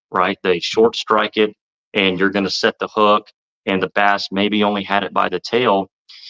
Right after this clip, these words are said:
You don't want that tail to just immediately rip and then your worm's ruined, right? I, I find that a big worm, I get the action that I want and the durability out of, that I want out of a medium hard durometer. However,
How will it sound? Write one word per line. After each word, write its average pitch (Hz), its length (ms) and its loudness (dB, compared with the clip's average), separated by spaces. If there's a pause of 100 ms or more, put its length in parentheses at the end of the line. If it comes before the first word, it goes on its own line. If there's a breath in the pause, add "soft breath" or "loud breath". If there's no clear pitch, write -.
(240 loud breath)
You 170 100 2
don't 208 120 2
want 175 120 0
that 131 160 -2
tail 120 240 0
to 98 80 -6
just 104 220 -8
immediately 92 520 -2
rip 92 280 0
and 92 100 -6
then 92 80 -2
your 87 140 -2
worm's 90 360 0
ruined, 85 320 -2
right? 87 260 0 (500 soft breath)
I, 104 260 0 (140)
I 135 200 0
find 113 640 0
that 92 380 0 (180)
a 101 160 -4
big 113 240 4
worm, 95 560 0
I 95 120 0
get 92 280 0 (280)
the 95 180 -8
action 113 380 -2
that 110 120 -2
I 117 80 2
want 107 500 0 (240)
and 92 120 -4
the 90 60 0
durability 98 600 2
out 92 140 2
of, 92 100 -6 (400)
that 95 140 0
I 90 100 0
want 87 400 -4 (440)
out 101 100 0
of 95 140 -2
a 92 40 -6
medium 92 420 0
hard 92 200 0
durometer. 90 480 -2 (400)
However, 170 440 0